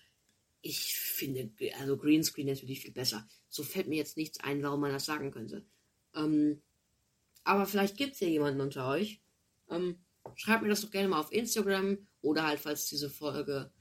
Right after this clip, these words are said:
oder andere Folgen auf YouTube sein sollte, gerne in die Kommentare. Mit Begründung bitte, es würde mich sehr interessieren. Ja. Ja, so viel dazu. Und ich würde jetzt gerne zu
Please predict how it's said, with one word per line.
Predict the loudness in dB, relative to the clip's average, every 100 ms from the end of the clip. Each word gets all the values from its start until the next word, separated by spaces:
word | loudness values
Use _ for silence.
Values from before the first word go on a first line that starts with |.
| -20 _ _
oder | -4 0
andere | 2 0 -4
Folgen | -8 -4 -2 -2
auf | -6 -2
YouTube | -2 -2 -6 -6
sein | -4 -4
sollte, | -2 -2 -2 -4 -8 _ _
gerne | 0 2 4 2 -2 _
in | -8 -6
die |
Kommentare. | -2 -2 -2 -2 -2 4
Mit | 6 6
Begründung | 6 4 2 2
bitte, | 0 -2
es | -2
würde | -2 -2
mich | -4
sehr | -4
interessieren. | -4 -6 -8 -8 -8 -12 _ _ _ _ _ _
Ja. | 4 4 4 -4 -20 -20 -20 _ _ _ _ _ _ _ _ _ _ _ _ _ _ _ _ -20 -20 _ _
Ja, | 6 6 6 -2 _ _ _
so | -2 4
viel | 8
dazu. | 8 6 4 2 2 4
Und | 8 8 8 0 -8 -6
ich | 4
würde | 6 8
jetzt | 6 2 2
gerne | 4 4 2 -2 -8 _ -20 -2
zu | 4 8 8 8